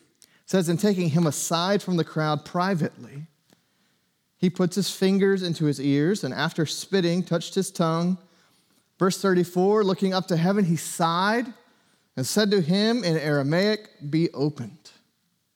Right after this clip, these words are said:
Interesting, right? So what, what's Jesus doing? First, he, he takes him aside privately.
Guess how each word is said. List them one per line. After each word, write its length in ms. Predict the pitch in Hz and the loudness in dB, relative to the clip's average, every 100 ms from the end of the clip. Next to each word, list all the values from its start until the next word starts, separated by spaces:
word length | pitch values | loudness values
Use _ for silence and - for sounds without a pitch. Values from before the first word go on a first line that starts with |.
| _ _ - | _ _ -4
Interesting, 500 | 220 160 131 120 110 | -4 -4 -6 -8 -4
right? 240 | 156 233 _ _ _ _ _ _ _ _ _ _ _ | -4 -6 _ _ _ _ _ _ _ _ _ _ _
So 180 | 233 247 | 2 2
what, 240 | 190 262 | 2 2
what's 200 | 233 254 | 2 0
Jesus 360 | - 247 208 196 | 0 2 2 0
doing? 400 | - 240 175 120 | 2 2 2 -2
First, 280 | - 247 - | -2 0 0
he, 40 | |
he 200 | 175 196 | 0 0
takes 280 | 202 220 - | 2 -2 0
him 100 | 208 | -2
aside 540 | 180 190 185 190 180 | 0 0 0 0 -2
privately. 800 | - 185 190 185 170 131 123 202 | -2 -2 0 0 -2 -4 -4 -6